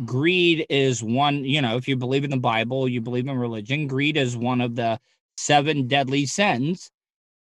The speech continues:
You don't see what, what Joel Osteen does. You know that they just got four point four million dollars worth of, g-, I mean, hey,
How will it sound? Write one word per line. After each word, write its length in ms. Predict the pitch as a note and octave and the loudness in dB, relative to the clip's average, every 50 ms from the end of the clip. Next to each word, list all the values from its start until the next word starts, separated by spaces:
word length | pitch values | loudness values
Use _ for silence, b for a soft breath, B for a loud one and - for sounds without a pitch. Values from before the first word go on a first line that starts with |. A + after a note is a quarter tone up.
| _ _ _ _ _ - | _ _ _ _ _ -4
You 160 | B2+ C3+ F#3 | 0 2 4
don't 340 | G#3+ A#3+ B3 B3 B3 G#3+ F3 | 6 6 6 6 4 2 -2
see 460 | - - - F3+ F3+ F#3 F#3+ G3+ G3+ | -8 -4 2 4 4 4 6 4 4
what, 440 | G3 F#3 F3 F3+ E3+ E3 D#3+ E3 C#3+ - _ _ _ _ - | 4 4 6 6 8 8 6 4 2 -2 _ _ _ _ -2
what 220 | C3+ D3 C3+ A#2+ | 0 0 0 0
Joel 400 | G#2+ - D3 D3+ D3 B2+ B2 B2 | 0 0 0 2 2 2 4 4
Osteen 440 | C#3 C3+ - - - D#3 D#3 D3+ C#3 | 2 2 0 0 0 0 0 2 4
does. 320 | C#3 C#3+ C#3 C#3 C3 B2+ | 4 6 6 4 4 2
You 80 | C#3+ D#3 | 0 2
know 160 | D#3+ D#3+ E3 | 4 4 4
that 160 | D3 D3 C3 | 4 2 2
they 160 | - D3+ C3+ A#2+ | 4 4 4 4
just 380 | A2+ G#2 A#2 D3 D3+ C3 - | 2 0 0 0 0 2 2
got 240 | - C#3 C3+ A#2+ - _ - | 2 2 2 2 -2 _ 0
four 160 | D3+ D#3+ D3+ | 0 0 0
point 340 | C3 - E3 D3+ D3 D3 B2 - | 2 0 0 2 2 -2 -4 -4
four 220 | - D3 D#3 C3+ B2+ | -2 0 2 4 4
million 880 | A#2+ A#2 A#2+ B2+ C3 C#3 D3 D3+ D3+ D#3 C#3 C#3+ D3 C#3+ C3+ B2 A#2 | 6 6 6 6 4 4 4 4 4 2 2 2 2 2 2 2 2
dollars 680 | C3+ C3+ C3+ C#3 C#3 C#3+ D3 D3 D#3 D#3+ D#3+ D3 - - - | 4 4 6 6 4 4 0 -2 -2 -4 -4 -6 -8 -12 -8
worth 600 | D3+ C#3 A#2+ A#2+ B2+ C3+ C#3 C#3 C3+ C3 - - - - | -8 -6 -4 0 0 2 2 2 2 0 -2 -6 -4 -2
of, 280 | - C3+ B2+ A#2 G#2+ - | 0 2 2 0 0 0
g-, 100 | - D#3+ | 0 4
I 140 | D#3+ E3+ | 6 6
mean, 280 | F3 F#3 F3 D3 C3+ B2+ b b b _ _ | 6 6 6 4 2 0 b b b _ _
hey, 240 | F#3+ A3 G#3+ B2+ | 6 6 6 6